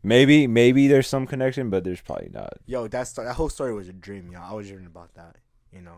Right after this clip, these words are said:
Speaker 1: Yeah, every, every name I just say, none of those people exist. They're just a nat-, they're imaginary fictional, uh,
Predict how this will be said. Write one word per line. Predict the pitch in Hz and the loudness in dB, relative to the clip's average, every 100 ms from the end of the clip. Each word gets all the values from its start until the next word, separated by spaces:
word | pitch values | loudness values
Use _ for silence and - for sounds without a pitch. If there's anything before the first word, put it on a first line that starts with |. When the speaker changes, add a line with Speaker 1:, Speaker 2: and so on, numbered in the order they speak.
| 90 | -2
Speaker 1:
Yeah, | 107 104 95 92 90 | 4 6 6 4 4
every, | 113 127 143 | 4 6 8
every | 127 131 | 6 6
name | 131 135 | 2 2
I | 127 | 2
just | 110 117 - | 2 0 2
say, | 117 | 0
none | 104 104 | 0 0
of | 104 | -2
those | 95 | -2
people | 104 95 | -4 -2
exist. | 92 82 90 - | -2 -2 -4 -4
They're | 95 | -4
just | 101 101 | -2 -2
a | 107 | -4
nat-, | 98 104 107 110 - - _ | -2 0 -2 -2 -10 -20 _
they're | 123 123 | 6 6
imaginary | 120 120 120 131 123 | 8 4 4 0 -2
fictional, | 117 123 117 123 120 117 113 110 - | 0 -4 -4 -4 0 4 4 2 -2
uh, | 107 101 101 98 | 0 2 2 0